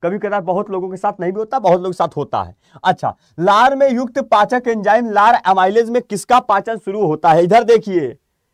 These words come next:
इधर देखिए, ये क्या शब्द है?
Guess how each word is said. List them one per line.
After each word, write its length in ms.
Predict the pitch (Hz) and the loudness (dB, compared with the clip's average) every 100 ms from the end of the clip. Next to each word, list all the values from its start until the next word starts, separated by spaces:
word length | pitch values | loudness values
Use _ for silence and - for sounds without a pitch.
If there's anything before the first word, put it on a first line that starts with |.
| _ - | _ -16
इधर 280 | 117 147 190 | -8 -6 -4
देखिए, 560 | 190 208 202 170 143 | -2 -4 -4 -6 -6
ये 220 | 120 151 156 | -8 -8 -8
क्या 300 | 185 185 175 | -2 0 0
शब्द 300 | 240 190 202 | 0 -2 0
है? 280 | 160 117 | 0 -2